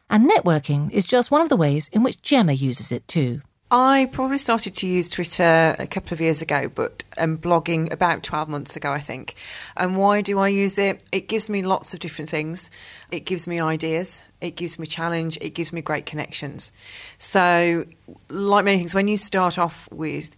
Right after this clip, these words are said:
Speaker 2: social media, those relationships are virtual relationships. You get to know people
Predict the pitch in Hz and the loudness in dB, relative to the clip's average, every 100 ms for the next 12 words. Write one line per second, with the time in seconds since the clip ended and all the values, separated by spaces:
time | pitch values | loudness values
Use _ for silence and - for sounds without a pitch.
0 | - - 160 165 160 156 147 139 139 - | -8 -2 -2 0 0 0 0 -2 -2 -8
1 | - - 175 160 165 165 180 160 151 - | -10 0 0 2 2 2 0 -2 -4 -4
2 | - 151 147 147 185 180 - 151 143 139 | 0 4 4 4 4 4 2 -2 -2 -2
3 | - 143 - 160 160 165 - 165 165 160 | -6 -6 -6 -6 -2 -2 -2 -4 -2 -2
4 | - 160 151 151 143 | -2 -6 -2 -2 -2